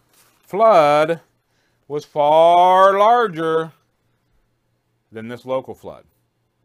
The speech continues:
because the dove, even after the waters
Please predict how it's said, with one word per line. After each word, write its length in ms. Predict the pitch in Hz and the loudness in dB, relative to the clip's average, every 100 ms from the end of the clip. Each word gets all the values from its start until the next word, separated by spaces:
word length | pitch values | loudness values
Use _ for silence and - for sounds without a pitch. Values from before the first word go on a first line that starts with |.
| _ _ | _ _
because 340 | _ 110 98 _ _ - | _ -14 -14 _ _ -20
the 80 | |
dove, 400 | 104 131 135 120 - | -10 -6 -6 -6 -12
even 380 | 151 170 165 165 _ _ - | -18 -16 -16 -20 _ _ -12
after 480 | 131 151 - 143 | -10 -10 -10 -12
the 100 | 127 | -10
waters 560 | 113 120 143 151 151 | -10 -4 -2 -2 -6